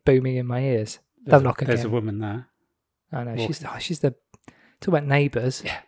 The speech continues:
Speaker 1: She's
Speaker 2: Your
Speaker 1: the mum of
Speaker 2: window's open.
Speaker 1: <laughs> It's all right. She's deaf. She's, um, 'cause I've asked her not to park in front of my drive, and she still <laughs> seems to, so she must be
Speaker 2: Mm.
Speaker 1: deaf, right?
Speaker 2: Or ignorant, yeah.
Speaker 1: <laughs> Anyway,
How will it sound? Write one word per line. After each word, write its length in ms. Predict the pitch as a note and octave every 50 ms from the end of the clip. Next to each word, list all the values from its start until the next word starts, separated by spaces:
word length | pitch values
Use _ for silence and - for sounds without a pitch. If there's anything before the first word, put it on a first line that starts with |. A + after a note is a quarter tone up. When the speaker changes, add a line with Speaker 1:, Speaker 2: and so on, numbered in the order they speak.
| _ _ _ _ -
Speaker 1:
She's 260 | D#3 - E3 D3 -
Speaker 2:
Your 80 | D#3+ D3
Speaker 1:
the 60 | D3
mum 140 | D3+ D3 C3
of 40 | B2
Speaker 2:
window's 260 | A#2+ A#2+ - - - -
open. 260 | - - - - - _
Speaker 1:
<laughs> 180 | - D3 - A3
It's 140 | F3+ - - -
all 120 | E3+ D3+ - -
right. 200 | D3+ C#3+ D3 -
She's 160 | - - C3+ -
deaf. 260 | - B2 A2+ - - - - - - - - - - -
She's, 240 | - - D3 - D3+
um, 280 | C#3+ C3+ C3+ C3 B2+ - _ _ -
'cause 100 | C#3+ C#3
I've 80 | C3+
asked 200 | D3+ D3 - -
her 60 | C#3
not 160 | C3 C3+ - -
to 80 | C#3+ -
park 220 | - C#3+ B2+ -
in 40 | -
front 140 | - D3+ C#3+
of 40 | C#3
my 60 | C3+
drive, 320 | C3 D#3+ D3+ D3 C#3+ C3+
and 100 | D3 D#3
she 140 | - - F#3+
still 280 | E3+ - - F#3 F#3+ D3+
<laughs> 120 | - -
seems 200 | E3+ E3 D3+ - -
to, 120 | E3+ F3
so 220 | - - F3 F3
she 140 | F#3 - F3 E3+
must 200 | F3+ F3 D3+ D3
be 60 | D3 D#3
Speaker 2:
Mm. 20 |
Speaker 1:
deaf, 300 | D3+ C3 C3 - - - -
right? 280 | G#3+ F#3+ A#3+ C#4 G#3 - - C#4 G3+
Speaker 2:
Or 160 | C3+ B2 A#2+
ignorant, 400 | A#2 - C3+ A#2 G#2+ A2 C3+ C#3
yeah. 180 | A#2+ G#2 - - -
Speaker 1:
<laughs> 520 | - _ _ _ _ _ _ - A#3 A3 - - - - - _ _ C3+
Anyway, 460 | B2+ B2+ B2 B2 A#2+ A#2 A#2 -